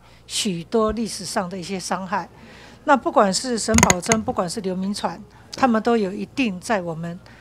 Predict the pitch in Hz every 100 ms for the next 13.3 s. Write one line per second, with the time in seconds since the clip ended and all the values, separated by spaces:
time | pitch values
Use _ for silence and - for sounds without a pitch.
0 | - - 202 208 226 202 - 175 196 175
1 | 202 - 208 180 190 175 - - - -
2 | - 277 202 277 220 208 196 233 233 208
3 | 190 185 165 226 208 185 - 214 202 196
4 | 190 226 190 175 180 190 196 202 180 202
5 | - - - - - - 220 269 196 156
6 | 185 185 247 214 196 190 - - - -
7 | - 190 - 208 233 208 190 185 214 233
8 | 180 - 202 - - 240 - 233 214 226
9 | 208 190 - - - - - - - -
10 | 180 202 196 214 240 190 175 160 175 156
11 | 220 180 196 - 202 175 202 165 160 165
12 | - - - - - - - 320 302 311
13 | 294 269 226